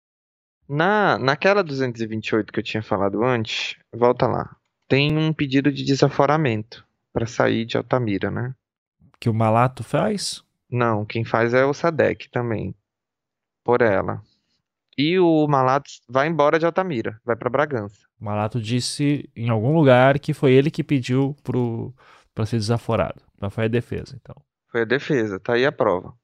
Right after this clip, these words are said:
Speaker 1: Inclusive, quando a defesa pede, ele não está lá mais lá em Altamira, ele foi pra Bragança, comarca de Bragança, um município no nordeste daqui do Pará, e assume um outro juiz. Na, o nome dele é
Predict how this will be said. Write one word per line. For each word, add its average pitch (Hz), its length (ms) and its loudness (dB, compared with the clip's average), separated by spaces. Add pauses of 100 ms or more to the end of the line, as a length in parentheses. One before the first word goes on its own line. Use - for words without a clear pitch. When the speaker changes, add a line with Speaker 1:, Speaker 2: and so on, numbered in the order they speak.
(720)
Speaker 1:
Inclusive, 123 500 0
quando 147 220 2
a 147 40 4
defesa 110 400 0
pede, 120 540 0 (560)
ele 113 220 0
não 123 320 0
está 175 600 0
lá 147 280 2
mais 170 240 -2
lá 139 160 0
em 143 40 -2
Altamira, 147 360 -2
ele 110 100 -2
foi 113 460 0
pra 117 160 2
Bragança, 123 680 -2
comarca 117 460 -2
de 110 100 -6
Bragança, 120 560 -4 (500)
um 117 80 -8
município 110 460 -4
no 113 100 0
nordeste 113 520 2
daqui 127 220 -4
do 107 80 -6
Pará, 120 420 0 (580)
e 123 80 2
assume 120 400 0
um 120 120 0
outro 160 360 2
juiz. 156 600 -4 (1300)
Na, 104 560 -2 (120)
o 110 80 -2
nome 110 180 2
dele 110 320 6
é 107 260 4